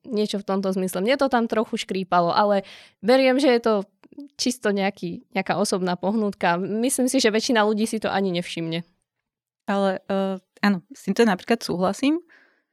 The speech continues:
Speaker 2: že, e, to bolo jemne, ale fakt, že jemne rušivé, ale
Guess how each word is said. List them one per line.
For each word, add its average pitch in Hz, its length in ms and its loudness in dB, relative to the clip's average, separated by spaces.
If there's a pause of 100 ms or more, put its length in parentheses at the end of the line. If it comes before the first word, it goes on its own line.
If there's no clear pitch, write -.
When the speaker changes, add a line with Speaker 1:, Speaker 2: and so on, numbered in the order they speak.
(320)
Speaker 2:
že, 180 580 -2
e, 180 160 -6
to 180 160 -6
bolo 180 560 4 (680)
jemne, 202 640 8
ale 180 160 0
fakt, 208 160 2
že 196 160 2
jemne 208 320 8
rušivé, 180 480 0
ale 180 480 -2